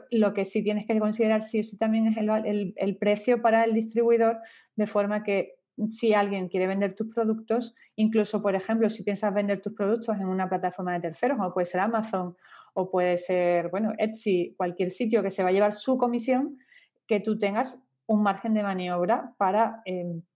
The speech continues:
que ellos se lleven su comisión, que tú te lleves la tuya y luego, además, si ya vendes a cliente final, pues tu beneficio será mayor. También, por ejemplo, cuando tenemos en cuenta al, el, la cadena de, de valor, el distribuidor en medio,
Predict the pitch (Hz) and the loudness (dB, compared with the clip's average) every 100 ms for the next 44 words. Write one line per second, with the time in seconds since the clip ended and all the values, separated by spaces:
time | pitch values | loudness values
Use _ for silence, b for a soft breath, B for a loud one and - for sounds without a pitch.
0 | _ _ _ _ _ _ - 202 214 220 | _ _ _ _ _ _ -2 0 0 2
1 | 226 226 220 233 247 247 277 294 302 B | 2 2 2 0 0 0 0 0 -4 B
2 | B B 214 214 254 262 262 240 202 226 | B B -2 0 0 2 4 4 2 0
3 | 269 254 294 - B B - 214 190 185 | 0 0 0 -4 B B 0 2 2 0
4 | 190 196 240 214 180 175 180 196 190 196 | 0 0 -2 -2 -2 0 -2 -4 -4 -2
5 | 190 202 202 233 269 285 254 202 185 185 | -2 -2 0 0 0 0 -4 -4 -2 -4
6 | 190 190 196 180 - - 190 185 220 277 | -6 -2 0 0 -4 -8 -4 0 2 2
7 | - - B B B _ _ - 208 196 | 2 -2 B B B _ _ -4 -2 -2
8 | 196 214 220 247 226 202 190 185 185 - | 0 0 0 0 0 0 0 0 -2 -6
9 | - 190 214 220 233 233 208 175 - 185 | -6 -2 -2 0 2 2 0 0 -2 -2
10 | 180 175 175 - 180 180 180 175 170 175 | 0 0 0 -2 -2 -2 -2 -2 -4 -4
11 | 175 185 196 196 202 196 190 190 190 196 | -2 0 2 2 2 -2 -4 -2 2 4
12 | 233 233 196 180 180 196 185 208 214 214 | 6 4 2 -4 -2 2 4 4 2 2
13 | 220 233 233 247 | 2 4 4 4